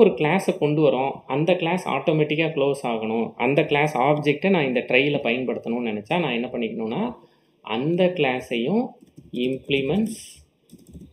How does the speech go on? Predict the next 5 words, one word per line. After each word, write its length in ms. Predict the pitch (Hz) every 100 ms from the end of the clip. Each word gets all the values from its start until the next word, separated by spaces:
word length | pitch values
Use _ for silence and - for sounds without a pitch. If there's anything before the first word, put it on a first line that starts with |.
| _ - 113
auto 400 | 123 123 - 131 127
closable 580 | - 113 110 - 101 104 - - 131
அப்படின்னு 300 | 104 117 175
நான் 120 | 147
கொடுத்துக்கணும். 400 | - - -